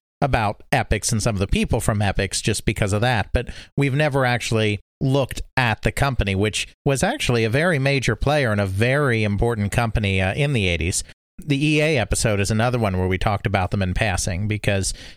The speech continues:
E A was very driven by what Epyx was doing when they were getting into some of their own stuff like Skate or Die, which they actually poached a whole team of people from Epyx to make. So they've had a lot of influence, even if the company is long since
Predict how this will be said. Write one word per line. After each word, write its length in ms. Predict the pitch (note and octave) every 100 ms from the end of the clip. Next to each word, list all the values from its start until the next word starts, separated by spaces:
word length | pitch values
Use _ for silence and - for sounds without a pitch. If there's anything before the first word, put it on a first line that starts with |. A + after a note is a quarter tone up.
| _ -
E 220 | C#3 A#2
A 300 | A#2 B2 A2
was 300 | G2 G2 F2+
very 380 | - A2+ G#2 G2
driven 600 | F#2 A2+ A2 G#2 G2 F#2 - _
by 360 | A#2+ A2 G2+ G2+
what 320 | F#2+ G2 G2
Epyx 440 | - B2 A2+ - -
was 160 | G2+
doing 520 | - G#2 G2 F#2+ F#2 - -
when 200 | - G2+
they 100 | G2
were 100 | F#2+
getting 280 | F#2 G2+ G2
into 180 | F#2+ F2+
some 180 | - G#2
of 60 |
their 160 | G2 F#2+
own 160 | G#2 G2
stuff 320 | - F#2 -
like 180 | F#2+ -
Skate 300 | - G#2 F#2+
or 80 |
Die, 380 | F#2 A#2+ G2 E2
which 300 | F2 F2 - - - _
they 100 | A#2+
actually 400 | G2 F#2 A#2 F#2+ - -
poached 420 | C3 G#2 - -
a 80 | A#2+
whole 160 | A2+ A#2
team 240 | - B2
of 80 | A2+
people 240 | C#3+ A2
from 160 | G#2 A2+
Epyx 380 | A2 G#2 G#2 -
to 100 | G#2
make. 320 | A2 F#2+ -
So 320 | - G2 E2+ - _ -
they've 160 | E3+
had 140 | E3+ G3+
a 60 |
lot 180 | D#3 D3
of 100 | A#2+
influence, 540 | A#2 G#2+ A2+ G2 F#2+ B2
even 180 | G2+
if 80 | G2+
the 80 | G#2+
company 500 | - G#2 G#2 G2 F2+
is 320 | F2 F2+ - -
long 400 | A2 G2 F#2 F#2+
since 540 | - G2+ E2 - -